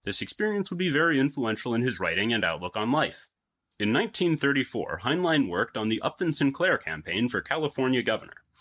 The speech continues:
In nineteen thirty-eight, he ran for California State Assembly as an anti-communist Democrat and lost.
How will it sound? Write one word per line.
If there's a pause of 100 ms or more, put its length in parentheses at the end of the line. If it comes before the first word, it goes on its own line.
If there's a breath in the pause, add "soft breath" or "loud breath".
(160 loud breath)
In
nineteen
thirty-eight,
he
ran
for
California
State
Assembly
as
an
anti-communist
Democrat
and
lost.